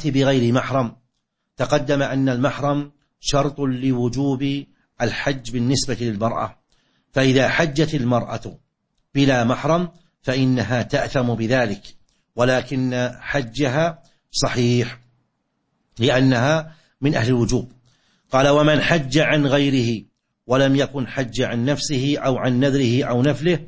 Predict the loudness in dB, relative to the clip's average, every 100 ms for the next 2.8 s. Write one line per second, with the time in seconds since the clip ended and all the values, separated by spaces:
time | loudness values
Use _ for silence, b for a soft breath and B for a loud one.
0 | b b b b 0 2 4 2 2 0
1 | 0 -2 -2 -2 2 0 0 -4 -6 -4
2 | -10 -8 -6 -2 0 0 -2